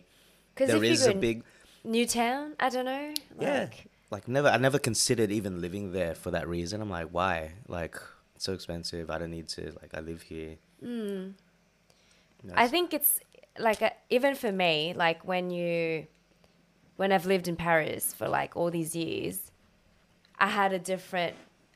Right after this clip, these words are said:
Speaker 1: I had a different view
Speaker 2: Mm.
Speaker 1: of being in it, being able to travel in Europe. I never saw that, that, wow, like, how good is it that
Speaker 2: Mm-hmm.
Speaker 1: you go to a different country every weekend?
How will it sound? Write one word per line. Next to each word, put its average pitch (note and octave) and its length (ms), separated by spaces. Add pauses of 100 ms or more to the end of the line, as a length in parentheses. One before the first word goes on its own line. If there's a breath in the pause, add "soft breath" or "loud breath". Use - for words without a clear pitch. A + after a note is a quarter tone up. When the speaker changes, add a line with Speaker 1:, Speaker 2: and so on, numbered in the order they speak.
Speaker 1:
I F#3 40
had G3 160
a F#3 180
different F3 420
view D#3+ 480
Speaker 2:
Mm. - 60
Speaker 1:
of D#3 500 (240)
being F3+ 220
in E3 140
it, D#3+ 220 (300)
being F#3 200
able E3+ 320
to E3+ 100
travel E3 420
in D3+ 180
Europe. D3+ 500
I - 80
never F#3+ 240
saw E3+ 460
that, D#3+ 320 (1120 soft breath)
that, F#3 240
wow, F3+ 480
like, E3 200
how F3+ 180
good F#3 200
is F#3+ 180
it D#3 280
that - 100
Speaker 2:
Mm-hmm. F3 80
Speaker 1:
you F3 180
go E3 540
to - 240
a E3 60
different E3+ 320
country F3+ 440
every E3+ 280
weekend? E3 580